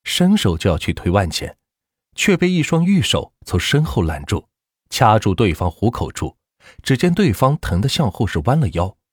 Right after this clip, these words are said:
“哎，疼，疼，疼，疼，疼，疼，疼。”砰的一脚，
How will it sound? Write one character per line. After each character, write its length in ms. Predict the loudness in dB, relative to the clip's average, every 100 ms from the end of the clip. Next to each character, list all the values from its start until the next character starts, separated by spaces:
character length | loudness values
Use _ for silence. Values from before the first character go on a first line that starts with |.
| _ _ _ _ -4 0
“哎， 0 | 2 2 2 2 4 4
疼， 160 | 2 0
疼， 140 | 2
疼， 100 | 4
疼， 140 | 4 4
疼， 180 | 2 0
疼， 260 | 2 2
疼。” 220 | 0 -4 -6 _ _ _ _ _ _ _ _ _ _ _ _ _ _
砰 160 | 2 2
的 100 | 4
一 140 | 2
脚， 240 | 0 -4